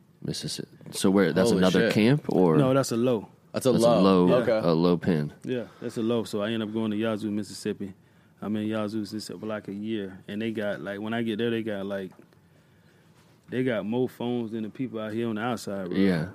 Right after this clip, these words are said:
Speaker 3: Yeah.
Speaker 2: Really?
Speaker 3: <laughs> Yeah.
Speaker 1: So it was different there compared to
Speaker 3: Yeah.
Speaker 1: Florida.
Speaker 3: Yeah,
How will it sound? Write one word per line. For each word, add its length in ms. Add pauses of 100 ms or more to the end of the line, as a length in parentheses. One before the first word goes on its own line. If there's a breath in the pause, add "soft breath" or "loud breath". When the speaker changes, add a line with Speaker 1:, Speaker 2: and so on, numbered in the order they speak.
(120)
Speaker 3:
Yeah. 160
Speaker 2:
Really? 400
Speaker 3:
<laughs> 160
Yeah. 80 (160)
Speaker 1:
So 160
it 40
was 120
different 400
there 160
compared 320
to 80
Speaker 3:
Yeah. 80
Speaker 1:
Florida. 420
Speaker 3:
Yeah, 360